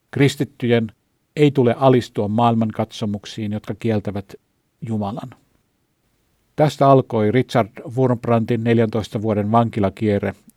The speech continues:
Myös Sabina joutui kolmeksi vuodeksi pakkotyöhön. Richard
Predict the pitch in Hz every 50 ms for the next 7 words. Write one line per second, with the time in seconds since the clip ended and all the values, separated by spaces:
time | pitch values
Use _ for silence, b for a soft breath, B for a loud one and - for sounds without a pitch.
0 | _ _ _ 135 131 127 113 - - 143 135 - 147 131 113 113 110 110 113 110
1 | - 120 107 101 - 127 120 113 110 107 - - 110 101 107 104 104 104 - -
2 | 123 - - 127 117 - - 110 101 - 110 101 107 101 107 117 131 113 - -
3 | _ _ _ _ _ _ _ _ _ _ _ _ _ _ _ _ _ _ _ _
4 | _ _ _ _ _ _ _ - - 185 - - 156 127